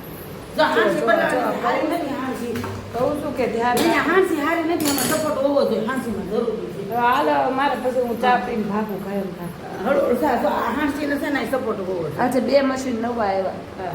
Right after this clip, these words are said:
Speaker 1: હે?
Speaker 2: હા.
Speaker 1: સરસ. લ્યો, તાર પગલા હારા હશે.
Speaker 2: હા, હારા દોરી.
Speaker 1: આપણે શું વાંધો છે?
Speaker 2: હમ.
Speaker 1: આપણે કામ કરો, આપણે મહેનત કરો.
Speaker 2: હમ.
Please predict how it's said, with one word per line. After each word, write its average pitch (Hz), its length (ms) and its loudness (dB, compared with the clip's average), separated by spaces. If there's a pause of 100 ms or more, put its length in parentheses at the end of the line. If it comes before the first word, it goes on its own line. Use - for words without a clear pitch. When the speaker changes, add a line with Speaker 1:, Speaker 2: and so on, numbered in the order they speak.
Speaker 1:
હે? 277 140 -2
Speaker 2:
હા. 190 840 -6 (300)
Speaker 1:
સરસ. 247 200 2 (120)
લ્યો, 262 120 4
તાર 220 160 0
પગલા 247 300 0
હારા 247 260 2
હશે. 196 240 0
Speaker 2:
હા, - 960 -8
હારા 247 260 0
દોરી. 247 400 -2 (440)
Speaker 1:
આપણે 220 200 -2
શું 254 180 -2
વાંધો 190 260 0
છે? - 520 -10
Speaker 2:
હમ. 202 80 0
Speaker 1:
આપણે 240 200 2
કામ 262 280 0
કરો, 262 240 0
આપણે 233 260 -2
મહેનત 233 460 -4
કરો. 220 220 0 (460)
Speaker 2:
હમ. 240 140 -2